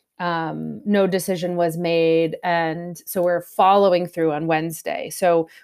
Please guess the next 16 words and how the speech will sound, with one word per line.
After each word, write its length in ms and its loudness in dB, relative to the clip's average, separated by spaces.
on 260 -2
Wednesday, 1080 2
he 280 -6
had, 720 -6
um, 500 -10
a 60 2
bunch 520 4
of 160 4
things 400 2
that 220 -2
activated 1120 0
a 100 -4
panic 420 -4
attack 460 -4
in 180 -6
him 600 -4